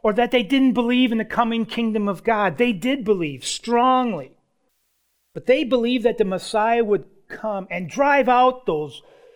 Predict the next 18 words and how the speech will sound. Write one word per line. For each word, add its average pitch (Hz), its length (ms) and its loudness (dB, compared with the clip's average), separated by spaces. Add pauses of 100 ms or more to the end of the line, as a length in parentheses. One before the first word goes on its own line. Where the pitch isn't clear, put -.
(340)
pagan 269 460 2
Romans 247 800 2 (220)
who 214 100 0
were 214 180 6
ruling 220 400 2
over 233 260 2
them, 139 180 -10 (1200)
who 240 160 4
would 254 100 0
establish 262 760 2
the 196 60 -6
nation 220 440 0
of 175 100 -4
Israel 220 440 2
to 202 160 -4
its 190 160 -4
former 226 400 0
glory, 185 640 2